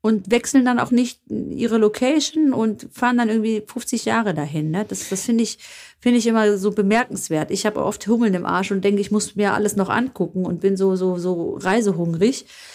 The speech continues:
Und der Deutsche, der hat dann sein Hotel da, sein Jorro,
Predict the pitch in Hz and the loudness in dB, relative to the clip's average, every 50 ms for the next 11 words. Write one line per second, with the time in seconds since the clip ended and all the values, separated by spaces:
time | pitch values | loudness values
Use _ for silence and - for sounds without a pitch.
0 | - - - - - _ _ - 226 208 202 190 - - - - 190 185 185 190 | -20 -20 -20 -20 -20 _ _ 2 4 4 4 2 -2 -12 -6 -4 -4 -2 2 2
1 | 196 214 226 - 247 220 214 214 208 196 175 180 202 214 - 214 196 196 190 196 | 4 4 4 2 2 4 4 4 4 2 -2 -2 -4 -2 0 0 0 2 2 2
2 | 190 185 180 175 - - 220 233 247 233 233 233 226 220 190 190 185 180 170 185 | 4 2 2 0 2 2 2 4 4 4 2 2 2 2 2 2 2 2 4 4
3 | 196 226 226 214 226 226 233 226 | 4 4 4 2 2 2 2 0